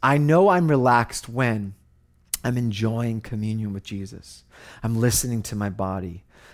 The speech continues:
I'm less triggered by things going on in the world.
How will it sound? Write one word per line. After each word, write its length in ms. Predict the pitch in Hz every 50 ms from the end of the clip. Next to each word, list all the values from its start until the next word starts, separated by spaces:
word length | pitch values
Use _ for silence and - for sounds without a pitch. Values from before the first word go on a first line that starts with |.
| _ -
I'm 120 | 110 117
less 220 | 123 143 143 - -
triggered 400 | - - - 147 131 123 135 113
by 120 | 117 110
things 380 | 104 - - 120 117 120 110 -
going 260 | - 117 120 117 117
on 280 | - - 107 107 110 107
in 120 | 107 104
the 80 | 107 104
world. 420 | 107 101 98 107 92 95 110 -